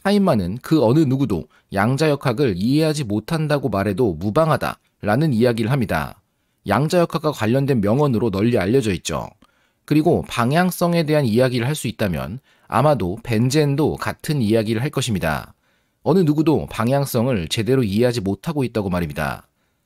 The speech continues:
장난처럼 들리지만 사실입니다. 근본 방향성 화합물, 즉 방향족의 핵심인 벤젠 구조를 제안한 사람은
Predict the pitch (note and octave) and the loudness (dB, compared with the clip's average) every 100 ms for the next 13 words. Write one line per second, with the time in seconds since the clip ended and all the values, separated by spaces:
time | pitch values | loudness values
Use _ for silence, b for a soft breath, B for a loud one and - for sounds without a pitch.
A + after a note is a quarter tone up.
0 | _ - G2 B2 E3+ F3 F3+ D#3+ C#3 A2 | _ -6 0 2 2 2 0 0 0 0
1 | G2 C3+ C#2 - - D#3+ F#3 D#3 F2+ D2+ | -2 -2 -4 -10 -6 -4 -2 -2 -2 -4
2 | A#1 - _ _ _ _ C3 C#3 E3 F#3 | -6 -14 _ _ _ _ 0 2 4 2
3 | F3 B2 B2 C#3 - B2+ B2 C3 G2+ D2 | 2 0 0 -2 -2 -2 0 0 0 -2
4 | A#1+ _ _ E3+ E3 - A2+ C#3+ D#3+ D3+ | -10 _ _ -4 -4 -2 0 0 0 0
5 | D3+ D#3 - C3+ D#3+ G#2+ D#2 G#2+ A2+ C3+ | 0 0 -2 -2 0 -2 -2 0 0 2
6 | D#3+ D#3 - A2+ C3 C3+ A#2 A2 G#2+ G#2+ | 0 -2 -2 0 2 0 0 0 0 0
7 | F#2+ F2+ F2+ A#2+ D#2+ | -2 -2 0 -2 -4